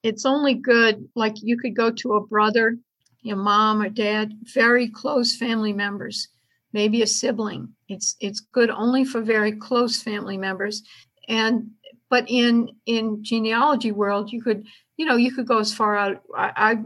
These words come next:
I've identified fifth cousins. You know, right now I have a case where I have eighth cousins and ninth cousins, you know, all identified. But the further you go out, the harder it is to tie in that person to who you need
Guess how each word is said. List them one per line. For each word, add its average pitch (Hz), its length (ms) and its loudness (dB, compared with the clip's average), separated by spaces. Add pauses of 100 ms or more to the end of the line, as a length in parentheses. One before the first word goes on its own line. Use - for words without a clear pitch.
I've 254 220 0
identified 214 640 0
fifth 214 220 -6
cousins. 220 560 0
You 220 80 -2
know, 220 100 -2
right 208 260 0
now 214 240 0
I 208 100 0
have 202 140 -4
a 208 60 -10
case 202 420 -4
where 202 120 -2
I - 20 0
have 208 240 -4
eighth 240 260 -2
cousins 196 480 -4
and 208 140 -6
ninth 214 360 0
cousins, 190 520 -8
you 196 100 -8
know, 196 180 -4
all 196 220 0
identified. 190 720 -4 (440)
But 214 140 -4
the 233 100 2
further 233 300 2
you 220 120 0
go 208 180 -2
out, 208 260 0
the - 80 -8
harder 214 480 0
it 196 100 -4
is 202 280 -4
to - 160 -12
tie 190 400 -6
in 202 280 -4
that 185 260 -8
person 185 500 -6
to 185 180 -10
who 214 160 -2
you 190 160 -8
need 190 460 -8